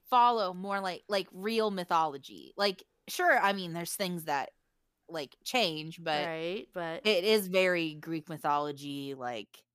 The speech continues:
Speaker 1: pre-, like, written like that.
Speaker 2: But I do, I mean, man, it's dense.
Speaker 1: It has some of the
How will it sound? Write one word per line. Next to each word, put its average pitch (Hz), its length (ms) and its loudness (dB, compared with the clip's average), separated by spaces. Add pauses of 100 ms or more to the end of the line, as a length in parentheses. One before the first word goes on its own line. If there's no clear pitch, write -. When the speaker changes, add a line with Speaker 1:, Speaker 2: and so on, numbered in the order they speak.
Speaker 1:
pre-, - 260 -2
like, 131 220 -6 (380)
written 147 360 -6
like 123 220 -12
that. 82 380 -16 (540)
Speaker 2:
But 254 140 0
I 262 140 0
do, 277 180 -6 (180)
I 233 100 -6
mean, 220 320 -8
man, 226 680 -12
it's - 260 -16 (120)
dense. 214 360 -14 (180)
Speaker 1:
It 233 140 6
has 285 220 4
some 214 260 2
of 196 100 0
the 175 200 0